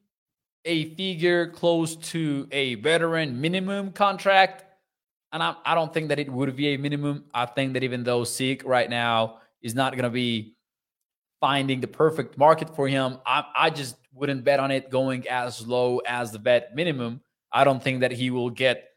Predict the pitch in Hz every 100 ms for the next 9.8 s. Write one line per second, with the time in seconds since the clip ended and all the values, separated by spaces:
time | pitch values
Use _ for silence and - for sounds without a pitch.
0 | _ - 127 143 127 113 139 135 117 135
1 | 120 - 120 110 131 147 131 104 104 175
2 | 185 151 135 117 117 - _ _ 113 143
3 | 143 104 - 160 185 127 117 113 - _
4 | _ _ _ _ _ - 165 156 202 240
5 | 185 131 - 147 131 - - _ _ _
6 | - - 147 147 156 175 180 175 160 127
7 | - 156 180 180 208 220 226 220 - _
8 | _ _ 135 160 190 180 180 160 165 156
9 | 147 151 139 127 127 123 120 -